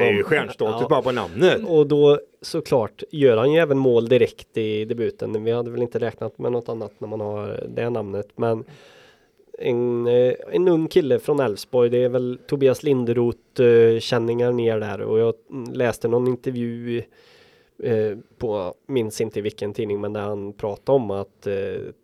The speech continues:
Speaker 2: Tobias Linderoth, eh, är en av hans favorittränare genom åren. Han har ju haft han tidigare då i ungdomslaget. Och det som är intressant, eh, med honom är väl att,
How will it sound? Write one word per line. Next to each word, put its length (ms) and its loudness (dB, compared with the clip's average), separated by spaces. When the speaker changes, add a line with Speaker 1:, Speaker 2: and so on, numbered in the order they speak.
Speaker 2:
Tobias 300 -6
Linderoth, 440 -10
eh, 260 -6
är 360 4
en 180 -2
av 100 -4
hans 400 -8
favorittränare 960 -4
genom 220 -4
åren. 300 -2
Han 120 -4
har 80 -2
ju 40 -6
haft 240 -8
han 180 -8
tidigare 440 -8
då 80 -10
i 60 -8
ungdomslaget. 680 -12
Och 200 -8
det 140 6
som 180 -2
är 60 2
intressant, 880 -6
eh, 240 2
med 220 -4
honom 460 -2
är 160 0
väl 140 -4
att, 140 -4